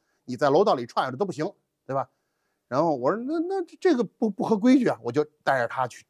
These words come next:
找这个学生处的人，学生处主任也是我挺好一哥们儿啊，我们就，我说：“你这个不合适吧？”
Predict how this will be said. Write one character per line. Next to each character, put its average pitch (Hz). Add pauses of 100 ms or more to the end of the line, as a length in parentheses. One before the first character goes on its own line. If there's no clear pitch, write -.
找 101
这 120
个 113 (560)
学 -
生 151
处 170
的 107
人， 107 (360)
学 131
生 143
处 147
主 113
任 135
也 110
是 113
我 117
挺 139
好 117
一 113
哥 123
们 131
儿 - (460)
啊， - (140)
我 107
们 117
就， 156
我 175
说 220
：“你 170
这 302
个 143
不 -
合 -
适 135
吧？” 127